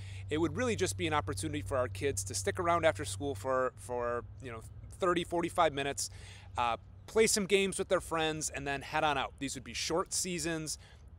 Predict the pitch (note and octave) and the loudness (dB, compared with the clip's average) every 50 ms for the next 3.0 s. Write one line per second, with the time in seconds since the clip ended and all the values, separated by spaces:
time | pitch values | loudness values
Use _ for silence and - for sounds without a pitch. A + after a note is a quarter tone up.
0 | - - - A#2 A2 A2+ A2 A2+ A#2 A#2+ - - - - B2 B2+ D3 D3 - - | -12 -6 -4 -2 -2 -2 -4 -6 -8 -10 -12 -16 -18 -16 -6 -6 -6 -6 -4 -6
1 | E3+ D3 B2+ D#3 D3+ D3 C#3 - D3+ D3 C3 A2+ C#3+ C3 - - D3+ - - D3+ | -8 -4 2 2 2 2 2 0 0 -2 -2 -2 -4 -6 -4 -4 -4 -4 -4 -4
2 | C3 D3 C3+ A#2+ A2 - - - - - - B2 B2+ B2 B2+ C3 - - C3 B2+ | -4 -2 -4 -4 -6 -8 -14 -18 -18 -10 -6 -4 -4 -4 -4 -6 -6 -6 -6 -6